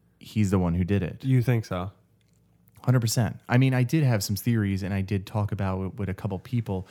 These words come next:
Speaker 2: What was
Speaker 1: of
Speaker 2: your theories in the beginning?
Speaker 1: Of this?
Speaker 2: Yeah.
Speaker 1: He did it.
Speaker 2: Yeah, but you said you had a couple theories.
Speaker 1: No, well, like, thinking back to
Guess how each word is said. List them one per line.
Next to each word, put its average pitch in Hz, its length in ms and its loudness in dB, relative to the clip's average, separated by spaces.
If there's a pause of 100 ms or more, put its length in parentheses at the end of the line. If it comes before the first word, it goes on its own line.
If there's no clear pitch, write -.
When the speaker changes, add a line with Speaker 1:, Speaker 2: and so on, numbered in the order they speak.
(120)
Speaker 2:
What 135 160 2
was 143 140 6
Speaker 1:
of - 40 0
Speaker 2:
your 131 100 6
theories 131 420 4
in 120 80 4
the 110 60 4
beginning? 101 500 2 (1080)
Speaker 1:
Of 95 200 -2
this? 117 440 0
Speaker 2:
Yeah. 101 180 2 (760)
Speaker 1:
He - 160 -2
did 107 180 4
it. - 180 -4 (840)
Speaker 2:
Yeah, 151 140 4
but 113 100 2
you 113 100 2
said 120 180 0
you 113 120 2
had 110 100 2
a 104 40 0
couple 107 280 0
theories. 104 340 -2
Speaker 1:
No, 104 180 6
well, 104 300 4
like, 95 220 0
thinking 131 400 4
back 101 300 0
to 98 440 0